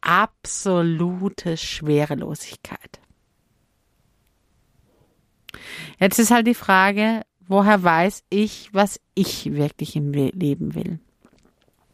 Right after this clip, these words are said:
Was sind so meine Wünsche und vielleicht auch Prägungen, die mir mitgegeben wurde?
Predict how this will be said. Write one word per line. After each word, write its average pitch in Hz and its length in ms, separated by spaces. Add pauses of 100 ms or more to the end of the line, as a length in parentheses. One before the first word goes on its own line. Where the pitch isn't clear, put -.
(1080)
Was 180 200
sind 202 120
so 190 180
meine 175 800 (220)
Wünsche 151 760 (920)
und 180 160
vielleicht 190 600 (460)
auch - 220
Prägungen, 170 720
die 180 120
mir 190 160
mitgegeben 165 600
wurde? 165 280